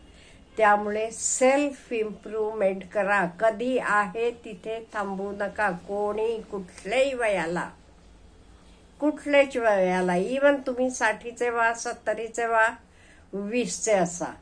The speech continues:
सेल्फ इम्प्रूव्हमेंट करत राहायचं शेवटचे क्षणापर्यंत. आणि काय करायचं? बिझी राहायचं. काम नसलं का नाही, काम शोधून काढायचं.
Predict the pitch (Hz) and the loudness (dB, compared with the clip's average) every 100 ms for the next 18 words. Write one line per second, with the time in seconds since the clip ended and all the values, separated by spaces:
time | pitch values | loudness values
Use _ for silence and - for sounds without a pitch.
0 | - - - - - - - - - 269 | -20 -20 -20 -20 -20 -20 -14 -6 2 4
1 | 285 269 - 262 233 196 220 240 247 247 | 4 0 -2 0 0 -4 -4 0 2 2
2 | 226 226 - - - 214 202 202 220 220 | -2 -4 -14 -18 -2 0 2 2 0 -2
3 | 208 196 185 185 202 196 175 - 208 208 | -4 -2 -2 -4 -4 -4 -4 -4 -2 -2
4 | 202 214 220 - - 220 214 214 - 202 | 0 0 0 -4 -8 -2 -2 -4 -10 -2
5 | 185 175 170 185 185 - - 165 147 151 | 0 2 2 0 -4 -8 -4 -4 -2 -6
6 | 151 160 160 147 - - 180 151 - - | -4 -2 -4 -6 -8 -2 -2 -2 -6 -20
7 | - - - - - - - - - - | -20 -20 -20 -20 -20 -20 -20 -20 -20 -20
8 | - - - 269 311 320 294 302 302 277 | -20 -20 0 4 6 6 6 6 4 2
9 | 269 269 311 294 196 247 226 214 311 302 | 0 0 0 0 0 0 2 8 10 10
10 | 247 233 180 208 156 - - - - - | 6 -4 -4 -4 -4 -8 -20 -20 -20 2
11 | 262 311 320 294 254 277 277 277 277 269 | 6 6 6 4 2 0 0 -2 -2 0
12 | 277 262 247 285 262 - 247 220 226 285 | 0 2 2 2 -4 -2 0 0 -2 -2
13 | 339 302 233 214 180 | 0 0 0 -2 -2